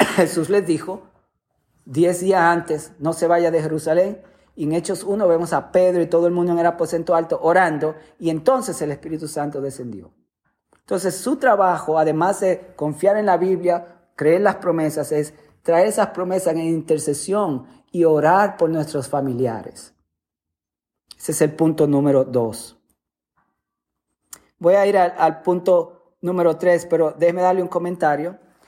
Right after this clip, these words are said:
Jesús, dice la Biblia, intercede por nosotros por la eternidad, en el cielo. Hebreos dice que vive para interceder por nosotros.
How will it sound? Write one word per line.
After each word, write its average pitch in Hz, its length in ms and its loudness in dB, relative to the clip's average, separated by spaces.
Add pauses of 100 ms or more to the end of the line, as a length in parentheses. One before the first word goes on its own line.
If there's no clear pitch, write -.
(220)
Jesús, 226 680 2
dice 180 240 -6
la 196 120 2
Biblia, 277 420 -4 (240)
intercede 180 580 0
por 208 200 0
nosotros 220 640 -2 (380)
por 160 140 4
la 156 100 4
eternidad, 127 640 -2 (180)
en 170 200 2
el 156 80 2
cielo. 110 420 -2 (1400)
Hebreos 143 380 2
dice - 440 -2
que 131 140 -4
vive 147 220 2
para 156 180 2
interceder 135 420 -2
por 139 120 -4
nosotros. 127 480 -6